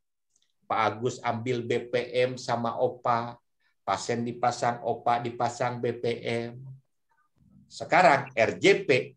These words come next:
Pak Pandit dan Pak Agus. Datang lagi, eh, siapa nih ya? Pak Amansyah. Datang Pak Amansyah udah bawa troli emergensi.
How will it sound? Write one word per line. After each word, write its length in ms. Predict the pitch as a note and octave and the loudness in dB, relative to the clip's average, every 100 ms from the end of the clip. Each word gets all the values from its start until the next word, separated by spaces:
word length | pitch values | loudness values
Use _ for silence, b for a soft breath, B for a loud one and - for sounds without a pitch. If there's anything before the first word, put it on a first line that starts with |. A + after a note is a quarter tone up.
| _ | _
Pak 320 | G2 - - | -10 -8 0
Pandit 480 | D#3+ F3+ A#2 A#2+ - - | 0 0 -2 -6 -8 -2
dan 320 | G2+ F#2+ - | -2 -2 -8
Pak 120 | - - | -8 -10
Agus. 400 | - - A2 - _ _ _ _ B B B B B B B B _ | -14 -16 -16 -18 _ _ _ _ B B B B B B B B _
Datang 560 | - C#3 E3 F#3+ F#3 F#3+ | 2 4 4 4 4 6
lagi, 720 | F#3+ F#3 F3 G#3 A3 A#3 A3+ _ _ _ _ C#3+ | 6 4 0 0 2 0 -4 _ _ _ _ 4
eh, 1120 | D#3 D#3+ D#3+ D#3+ D#3+ D#3 D#3 D#3 D#3 D3+ D3+ | 6 8 6 4 2 0 -2 -2 -2 -2 -4
siapa 640 | - A#2 G#2+ G#2+ G#2 G2 | -6 -4 -2 -2 -2 -2
nih 100 | - - | -4 -4
ya? 80 | E3+ - _ _ _ _ _ | -6 -10 _ _ _ _ _
Pak 140 | F3+ G3 | 2 4
Amansyah. 480 | A3 A3+ - A3+ - - _ _ | 6 4 6 4 2 -10 _ _
Datang 480 | - A2 - F3+ F3+ | 0 0 2 0 2
Pak 80 | F#3 F3+ | 2 4
Amansyah 360 | F#3+ F3+ G#3+ F3+ E3+ | 2 2 0 0 0
udah 320 | E3+ E3+ - | 0 0 4
bawa 320 | E3 F#3+ E3+ | 4 4 2
troli 320 | F#3 F3+ G3+ | 2 2 0
emergensi. 640 | E3+ F#3 F#3+ G3 G3 - | -4 -2 0 0 -2 -8